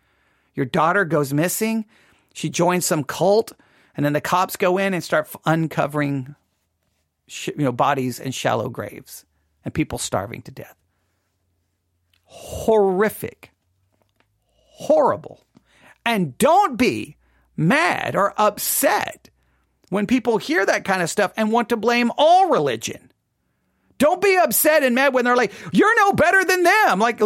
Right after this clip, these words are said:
because they, because in their minds, they, they see it all the same. It's just one big deception.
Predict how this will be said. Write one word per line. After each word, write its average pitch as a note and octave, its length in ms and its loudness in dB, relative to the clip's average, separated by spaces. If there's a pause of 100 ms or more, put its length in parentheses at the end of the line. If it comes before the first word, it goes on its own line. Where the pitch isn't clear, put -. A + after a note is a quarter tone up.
because B3 360 -2
they, A#3 240 0 (260)
because B3 320 0
in A#3+ 140 2
their D#4 160 4
minds, A#3 360 0
they, B3+ 280 -2 (140)
they A3 160 0
see D4 260 2
it D4 120 4
all C#4+ 400 6
the B3+ 100 2
same. D4 400 2
It's F3+ 100 0
just A#3 220 -2
one C4 400 2
big A#3+ 340 -2
deception. - 880 -4